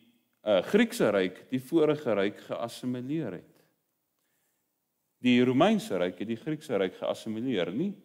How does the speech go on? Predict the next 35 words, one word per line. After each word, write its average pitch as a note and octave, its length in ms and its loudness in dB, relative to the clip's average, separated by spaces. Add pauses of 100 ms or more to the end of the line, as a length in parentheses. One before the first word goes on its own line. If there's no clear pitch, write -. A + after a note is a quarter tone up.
(200)
vernietig D#3 560 0
nie, F2+ 160 -10 (400)
maar C3 160 2
sekere A3 480 2
gebruike D3+ 480 4
en B2+ 100 2
kultuurgoeders C#3 1800 -4
oorgevat. D#3 760 -2 (840)
En A#2+ 80 -2
vandag D#3+ 400 6
sit G3 180 -2
ons F3 160 -2
nog E3 120 0
steeds - 560 -2 (520)
met C#3 260 4
die, B2+ 600 6 (400)
met C3+ 160 0
daai E3 320 6
ryk, D3 400 2
want A#2 160 -2
ons D3+ 160 -2
is E3 80 -6
nog C#3 160 0
steeds G#3+ 400 -10
binne D#3 240 2
hierdie D#3+ 240 2
beeld. D#3 400 -6 (1120)
Dink E3 200 4
net F3+ 160 2
aan F3 120 4
die E3+ 100 4
boustyle D3+ 680 6
wat F#2+ 200 2
ons F2+ 200 -8
het. D#2+ 200 -10